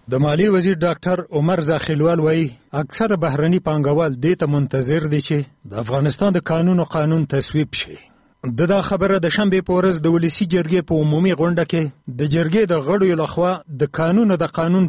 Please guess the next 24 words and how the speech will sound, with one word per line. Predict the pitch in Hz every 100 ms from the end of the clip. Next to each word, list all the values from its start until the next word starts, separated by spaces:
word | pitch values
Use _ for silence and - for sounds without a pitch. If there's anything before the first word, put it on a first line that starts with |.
| 156
په | 151 175
طرحې | 180 127 107 85 - 131 139
د | 147
ګډ | 208 170 143
بحث | 185 147 - 165
پر | 151 151
مهال | 151 160 151
وکړه. | 160 - - - _ _ _ - 127
د | 170
وویل، | 185 190 190 160
له |
بلې | 160 170 170
خوا | 185 175
د | 165 175
توکیو | 160 - 208 180
په | 160
کنفرانس | 165 139 160 185 180
کې | 185 165
له | 143
افغانستان | 143 156 147 - 190 180 -
سره | 107 95 - - 147
د | 151
مرستو | 226 - 196 170
ژمنې | 139 180 190